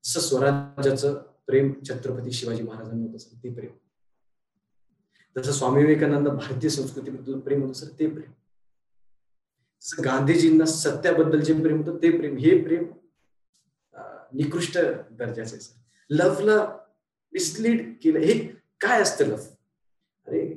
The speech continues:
बाबांना, तुम्ही अट्रॅक्शनला लव्ह समजून बसता आणि मग तुमचं लाईफ स्पॉइल करता. मला तेच सांगायचं की ते वेळेच्या पहिले त्या गोष्टी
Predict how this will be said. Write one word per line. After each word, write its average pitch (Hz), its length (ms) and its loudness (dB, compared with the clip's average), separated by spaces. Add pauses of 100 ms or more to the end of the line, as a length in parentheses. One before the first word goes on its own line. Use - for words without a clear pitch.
बाबांना, 131 460 0
तुम्ही 160 240 2
अट्रॅक्शनला 139 580 0
लव्ह 123 360 -4 (480)
समजून 113 460 -6
बसता - 240 -16 (800)
आणि 143 100 0
मग 156 120 2
तुमचं 175 200 2
लाईफ - 440 2
स्पॉइल 120 380 -2
करता. 113 220 -8
मला 131 240 -2
तेच 202 140 -2
सांगायचं 147 400 -6
की 214 80 -6
ते - 280 -14 (1160)
वेळेच्या 208 520 6
पहिले 185 460 4
त्या 196 280 2
गोष्टी - 460 -10